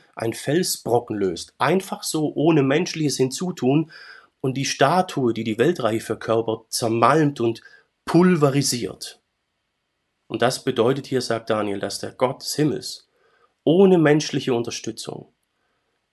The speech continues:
den Weltreichen, den Weltgeschichten ein Ende setzen wird und dann sein Reich aufrichten wird. Zuvor, sagt er hier, wird es zu einer gewissen Polarisierung in zwei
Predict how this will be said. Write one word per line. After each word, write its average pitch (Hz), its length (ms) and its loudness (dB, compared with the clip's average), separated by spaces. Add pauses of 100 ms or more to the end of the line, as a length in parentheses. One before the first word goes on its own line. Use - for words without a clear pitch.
den 104 140 -6
Weltreichen, 120 680 2
den 101 120 -6
Weltgeschichten - 920 -4 (120)
ein 107 380 -12
Ende 131 260 0
setzen 139 440 -4
wird 139 280 -2 (420)
und 113 200 -4
dann 110 180 0
sein 120 720 0
Reich 98 760 -4
aufrichten - 680 -10
wird. - 320 -20 (580)
Zuvor, 190 640 0
sagt 113 300 -4
er 120 80 -2
hier, 147 340 -2 (520)
wird 139 140 -4
es 139 140 -6
zu - 140 -2
einer 127 240 0
gewissen 175 520 -4
Polarisierung 131 1080 2
in 123 180 -2
zwei 156 560 -2